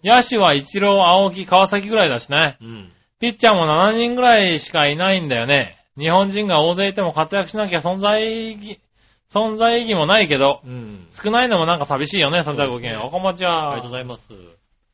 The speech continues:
Speaker 1: ねえ、ダルビッシュ、今年調子いいって言ってたのにね。
Speaker 2: そうですね。
Speaker 1: ああ。
Speaker 2: やっぱりね、ちょっと肘がね。
Speaker 1: うん。
Speaker 2: あの、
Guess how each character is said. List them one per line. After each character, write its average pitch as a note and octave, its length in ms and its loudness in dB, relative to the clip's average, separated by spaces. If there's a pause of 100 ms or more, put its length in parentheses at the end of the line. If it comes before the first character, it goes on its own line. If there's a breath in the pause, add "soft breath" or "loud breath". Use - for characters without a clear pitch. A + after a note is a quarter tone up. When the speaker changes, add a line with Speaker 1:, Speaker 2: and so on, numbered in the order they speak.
(640)
Speaker 1:
ね E3+ 500 0
え、 - 20 -12
ダ E3+ 140 -2
ル F#3+ 100 -2
ビ D#3+ 100 -2
ッ - 20 -2
シ C#3 140 -6
ュ、 C3+ 200 -2 (120)
今 D3 120 -10
年 D#3 180 -4
調 G3 220 -2
子 G3 80 -10
い A#3+ 80 -2
い - 40 -2
っ - 40 -8
て - 0 -
言 - 0 -
っ - 80 -20
て - 60 -20
た D#3 80 0
の A#2+ 120 -6
に A#2 60 -10
ね。 D3+ 200 -4
Speaker 2:
そ G#2+ 40 -6
う G2 40 -12
で D3 100 -14
す - 100 -20
ね。 E3 540 -14
Speaker 1:
あ A2+ 500 -6
あ。 - 40 -20
Speaker 2:
や - 60 -20
っ - 40 -20 (100)
ぱ B2 60 -14
り A#2 80 -14
ね、 C#3+ 120 -18
ち C3+ 100 -20
ょ B2+ 40 -20
っ - 40 -20
と A2 120 -20
肘 G#2+ 240 -16
が A2 100 -20
ね。 E3+ 220 -18 (380)
Speaker 1:
う C#3 40 -12
ん。 - 20 -8
Speaker 2:
あ A2 360 -8 (100)
の、 G#2+ 260 -18